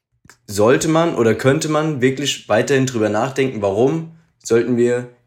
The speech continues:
die Masken, es geht ja auch nicht nur um Corona, also ich, ich finde, man hat in der ganzen Zeit gemerkt, die Leute waren weniger krank. So war mein Empfinden. Und da, warum sollte man dann in den Bereichen, wo man's wirklich umsetzen kann,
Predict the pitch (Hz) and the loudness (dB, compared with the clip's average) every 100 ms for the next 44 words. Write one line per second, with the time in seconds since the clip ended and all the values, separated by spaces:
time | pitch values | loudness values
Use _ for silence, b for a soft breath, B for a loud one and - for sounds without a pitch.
0 | - 101 113 - 110 127 139 131 135 139 | -12 -6 -6 -6 -8 -4 0 0 0 -2
1 | 135 120 113 143 165 107 98 - 110 - | -2 -2 -4 -4 -4 -4 -6 -10 -12 -14
2 | 107 - 101 - - - 127 135 143 151 | -18 -16 -18 -18 -18 -16 -4 0 2 0
3 | 151 B B B 107 120 123 120 117 117 | -2 B B B -4 -2 -2 -2 0 0
4 | 123 123 131 127 107 110 127 127 _ - | -2 -2 -6 -4 -2 -2 -4 -6 _ -10
5 | 107 110 120 110 110 113 110 104 107 104 | -2 0 0 0 0 0 -2 -2 -2 -2
6 | 92 - 90 76 - _ _ _ _ 85 | -6 -6 -8 -10 -14 _ _ _ _ -10
7 | 76 76 80 87 82 80 82 80 78 80 | -6 -6 -4 -4 -4 -6 -10 -12 -16 -20
8 | _ _ _ _ _ _ _ _ _ - | _ _ _ _ _ _ _ _ _ -2
9 | 107 104 110 123 127 - 104 107 143 156 | -2 0 2 4 2 -2 -2 0 0 0
10 | 135 131 127 123 123 120 107 107 120 139 | 0 0 0 0 -2 -2 -4 0 2 2
11 | 156 - _ _ _ _ _ _ _ - | -2 -12 _ _ _ _ _ _ _ -2
12 | 95 107 135 - 113 113 113 113 120 - | 2 2 2 0 0 0 0 -2 -2 -2
13 | 123 107 104 101 95 113 143 | -2 -2 -4 -6 -4 -2 -2